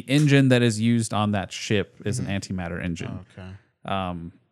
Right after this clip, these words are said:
Speaker 1: which is one of the key, like, I actually just watched some videos about it this week about, like, the most plausible engines to make. Right now, it's just that making antimatter for us is, like, costs a lot of energy.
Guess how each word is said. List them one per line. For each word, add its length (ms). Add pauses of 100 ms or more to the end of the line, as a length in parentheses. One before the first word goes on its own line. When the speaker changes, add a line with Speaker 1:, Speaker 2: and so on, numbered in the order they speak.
(520)
Speaker 1:
which 180
is 160
one 140
of 60
the 80
key, 640 (320)
like, 140
I 40
actually 240
just 160
watched 180
some 120
videos 260
about 240
it 80
this 220
week 200
about, 300 (640)
like, 160
the 80
most 260
plausible 460
engines 360
to 80
make. 320 (500)
Right 120
now, 180
it's 80
just 180
that 200
making 260
antimatter 520
for 160
us 180
is, 220
like, 160 (760)
costs 260
a 40
lot 160
of 80
energy. 520